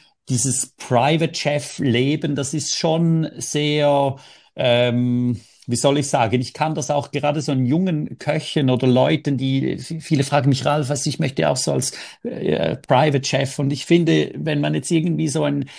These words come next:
ein, wenn man da irgendwie, weiß auch nicht, äh, äh, s-, sich da irgendwie für, auch wenn das die tollsten Arbeitgeber sind und nette Leute, es ist natürlich dann schon, wenn man das als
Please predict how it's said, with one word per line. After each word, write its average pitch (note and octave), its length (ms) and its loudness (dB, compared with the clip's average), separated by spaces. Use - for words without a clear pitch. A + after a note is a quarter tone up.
ein, - 340 -2
wenn D3 100 0
man D3 120 -2
da C#3+ 300 2
irgendwie, D3 440 -2
weiß C#3+ 220 -2
auch C#3 140 0
nicht, C3+ 320 -6
äh, - 600 -2
äh, C3+ 40 -2
s-, D3 120 -4
sich C3+ 220 2
da E3+ 220 6
irgendwie C#3+ 420 4
für, C3+ 320 4
auch C3+ 220 0
wenn D3+ 140 2
das D#3+ 140 -2
die - 300 -4
tollsten D3+ 460 0
Arbeitgeber D3 1120 0
sind C3+ 340 2
und B2+ 140 0
nette D3 300 0
Leute, C#3+ 640 0
es - 180 -4
ist D3+ 220 -6
natürlich C#3 460 0
dann C3+ 200 2
schon, D3 300 0
wenn C#3 120 0
man B2 120 0
das - 300 -6
als - 420 -2